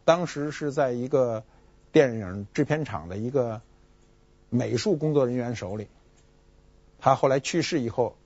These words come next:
他女儿拿出来卖，那个东西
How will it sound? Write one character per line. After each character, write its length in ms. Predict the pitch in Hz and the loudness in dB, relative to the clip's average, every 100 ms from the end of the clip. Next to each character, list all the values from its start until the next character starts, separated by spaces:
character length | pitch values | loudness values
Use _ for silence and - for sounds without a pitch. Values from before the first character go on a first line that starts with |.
| - | -6
他 100 | 127 | -2
女 160 | 135 | -2
儿 120 | 95 120 | -4 -6
拿 200 | 90 117 | -6 -6
出 140 | 110 | -6
来 160 | 101 - _ _ _ | -8 -10 _ _ _
卖， 200 | 135 104 - _ _ _ _ _ - _ | -8 -8 -16 _ _ _ _ _ -20 _
那 80 | 151 | 0
个 80 | 143 | 2
东 200 | 151 156 | 2 0
西 240 | 139 123 | 0 -4